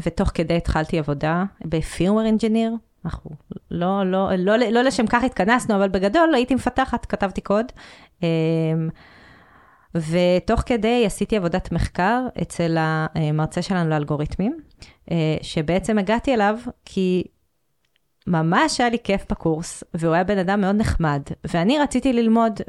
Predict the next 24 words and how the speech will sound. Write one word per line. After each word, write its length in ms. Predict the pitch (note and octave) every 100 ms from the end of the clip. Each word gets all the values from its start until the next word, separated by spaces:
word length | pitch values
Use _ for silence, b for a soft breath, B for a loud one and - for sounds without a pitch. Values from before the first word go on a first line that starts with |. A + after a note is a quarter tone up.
| E3+
ורציתי 380 | F3+ F3 G#3+ A#3+
לראות 260 | F#3+ F#3 G3
איך 100 | -
זה 120 | G3
נראה. 220 | F#3+ E3+ - _ B B B B -
אז 240 | D#3+ D#3
באתי 320 | D3+ D3 D#3+
אליו 240 | D#3 F3+ A3
וביקשתי 760 | E3+ D#3 - E3 - F3 D#3+ D#3
שנעבוד 600 | - D#3+ D#3 D3 D#3+ D3
ביחד, 340 | D3+ D3+ - -
אז 100 | G3+
בעצם 380 | F#3 G3 G#3+ G#3
עבדנו 400 | D#3 F#3 A3 G#3+
על, 140 | F3+ E3+ -
אה, 140 | D3+
עבודת 300 | D3+ D3+ E3
מחקר 400 | E3+ - - D#3
משותפת. 640 | D3 D#3+ - C#3 - B2+ - - _ _ _ _ _ _ _ _
ואז 200 | F#3+ G3
הבנתי 360 | G#3 F#3 F3+ F3
שאני 260 | - D#3+ D3+
רוצה 460 | D3+ - E3+ E3+
לחקור, 440 | E3+ - A#3+ A3+